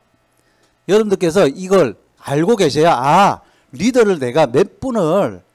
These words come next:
찾아야 되는구나. 내, 내 인맥뿐만이 아니고 내 파트너 인맥까지 해가지고 몇 명 정도를 내가 발굴을 해야 되고 키워야 되고 육성을 해야 되는지를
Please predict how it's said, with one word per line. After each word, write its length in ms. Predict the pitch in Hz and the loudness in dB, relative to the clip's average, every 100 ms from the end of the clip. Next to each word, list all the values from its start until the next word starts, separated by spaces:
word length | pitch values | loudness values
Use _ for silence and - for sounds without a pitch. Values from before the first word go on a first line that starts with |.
| _ _ | _ _
찾아야 340 | - 262 254 | -10 -4 -2
되는구나. 680 | 165 123 127 110 165 143 95 _ _ _ - | -2 -4 -6 -4 0 0 -2 _ _ _ -6
내, 540 | 135 185 208 208 214 - | -2 2 2 0 -2 -10
내 220 | 123 139 | -6 0
인맥뿐만이 720 | 190 220 240 202 208 202 196 175 | 0 0 -4 -4 -6 -4 -2 0
아니고 540 | 139 135 202 262 285 | -2 0 0 0 -2
내 140 | 139 170 | -6 -8
파트너 420 | - 190 233 220 | -8 -12 -6 -6
인맥까지 480 | 185 165 151 151 139 | -4 -6 -4 -4 -4
해가지고 600 | 123 131 117 147 247 - _ _ | -4 -6 -4 0 0 -2 _ _
몇 200 | 123 170 | -2 -2
명 420 | 233 233 240 240 | 0 0 -2 -2
정도를 540 | 196 165 156 156 180 156 | -4 -6 -4 -4 -4 -4
내가 380 | 110 131 202 - _ _ | -4 -2 -2 -4 _ _
발굴을 480 | - 135 170 180 139 | -8 -4 -2 -4 -4
해야 160 | 180 151 | -4 -4
되고 280 | 113 143 127 | -4 -6 -6
키워야 340 | - 247 170 | -4 -2 -2
되고 300 | 131 117 135 | -4 -6 -6
육성을 340 | 143 - 208 | -8 -10 -6
해야 140 | 151 139 | -4 -4
되는지를 500 | 123 117 107 180 | -6 -10 -4 -2